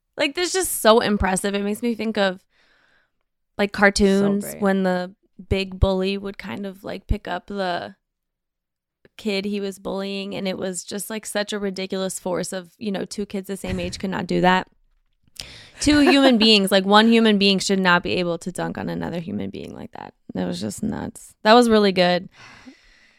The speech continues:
Speaker 1: I started saying nuts, like, two weeks ago, I think 'cause my aunt says nuts and I'm around her a lot now, and, uh, I can't stop saying it. I'd never said nuts before,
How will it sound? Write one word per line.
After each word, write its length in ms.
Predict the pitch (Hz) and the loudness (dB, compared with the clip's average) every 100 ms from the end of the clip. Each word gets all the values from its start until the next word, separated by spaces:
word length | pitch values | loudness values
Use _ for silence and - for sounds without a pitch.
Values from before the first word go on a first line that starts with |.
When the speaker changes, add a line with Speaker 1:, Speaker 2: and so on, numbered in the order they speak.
| _ _ - | _ _ 0
Speaker 1:
I 80 | 294 | 4
started 240 | 554 605 | 8 6
saying 340 | 554 494 302 | 6 4 4
nuts, 360 | 220 294 - - | 6 4 2 -2
like, 300 | 233 208 _ - | -4 -4 _ -8
two 240 | - 247 | 2 4
weeks 260 | 185 - 254 | 2 0 0
ago, 280 | 240 254 | 4 6
I 120 | 233 220 | 6 4
think 220 | 233 240 | 0 -4
'cause 120 | 269 | -2
my 120 | 277 | 0
aunt 280 | - 180 220 | 0 -2 -2
says 160 | 233 220 | -4 -2
nuts 260 | 240 233 | -2 0
and 80 | 233 | 0
I'm 80 | 220 | 2
around 320 | 214 185 190 | 4 2 0
her 100 | 220 | 0
a 80 | 226 | 0
lot 320 | 226 220 226 _ _ - | 0 -2 -4 _ _ -4
now, 480 | 208 202 220 226 - - | 0 2 0 -2 -12 -4
and, 400 | 208 202 196 196 - | 2 4 2 -2 0
uh, 260 | 190 185 175 | 2 4 4
I 80 | 202 | 2
can't 200 | 233 233 | 0 -2
stop 200 | 226 - | -2 -6
saying 320 | 196 180 175 | -6 -6 -6
it. 160 | 151 - | -6 4
I'd 160 | 226 247 | 4 6
never 380 | 262 269 269 | 6 6 6
said 260 | 262 247 208 | 4 4 2
nuts 300 | 196 180 - | 2 0 -2
before, 600 | - 170 170 160 - 190 | -10 -8 -6 -6 -6 -10